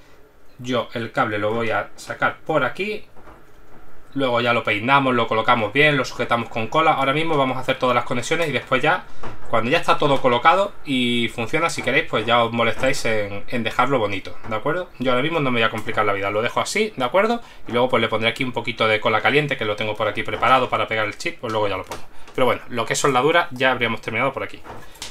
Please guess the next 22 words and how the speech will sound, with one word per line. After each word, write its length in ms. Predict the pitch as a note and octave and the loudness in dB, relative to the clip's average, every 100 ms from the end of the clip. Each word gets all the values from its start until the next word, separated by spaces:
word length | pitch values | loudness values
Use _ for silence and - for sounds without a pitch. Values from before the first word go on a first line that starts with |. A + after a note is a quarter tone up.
| - | -8
Vale, 200 | B2 A2 - A2+ | -2 -2 -4 -6
y 120 | B2+ | -4
dejo 240 | C3+ - | -2 2
ahí 380 | B2 D#3+ A3 G#3+ - - - - - - - - - - - - - - - - | 4 4 2 -2 -14 -16 -16 -16 -16 -14 -16 -16 -20 -20 -20 -14 -12 -12 -14 -12
mis 200 | C3+ B2+ | -8 -8
cables 460 | - F3 G3 F#3+ - | 0 2 2 -2 -4
listos, 460 | G#2+ G#2+ - - | -6 -6 -10 -16
¿de 80 | - | -12
acuerdo? 400 | A2+ F#3+ G#3 A3+ - | 0 2 2 -4 -4
Luego, 200 | A#2+ C#3 | -2 0
pues 160 | C#3+ - | 0 0
sí, 140 | C3 | -2
tengo 260 | - G#2+ A#2+ | -2 -4 0
que 80 | |
dar 140 | C3 C3+ | 2 4
la 120 | C3+ | 4
vuelta 320 | D3+ E3 G3 | 4 4 4
para 160 | F#3 B2+ | 4 2
mirar 260 | A2 A#2+ | 2 2
cuál 160 | A#2+ A2+ | 4 2
es 80 | A2 | 2
cuál, 220 | - F2 | -2 -4